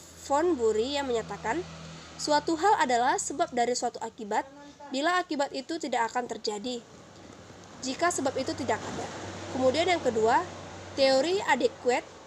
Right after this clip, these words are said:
Vero Orzeking dari Von Kreis yang menyatakan,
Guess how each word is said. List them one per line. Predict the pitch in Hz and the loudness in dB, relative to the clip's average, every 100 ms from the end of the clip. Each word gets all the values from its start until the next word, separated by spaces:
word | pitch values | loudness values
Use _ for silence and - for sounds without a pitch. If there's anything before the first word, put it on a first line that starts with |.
| - - - - - - | -20 -20 -20 -20 -20 -4
Vero | 277 277 311 359 - - - | 2 2 4 2 0 -6 0
Orzeking | 269 240 233 220 - 269 311 359 - - 254 | 0 2 2 2 -2 -6 -4 -6 -10 -8 4
dari | 254 269 | 4 4
Von | 269 320 330 - | 0 -2 -2 -2
Kreis | 233 269 - - - | 0 0 -4 -10 -10
yang | 254 302 302 | -2 -2 0
menyatakan, | 262 247 214 226 302 | -2 -4 -4 -4 -4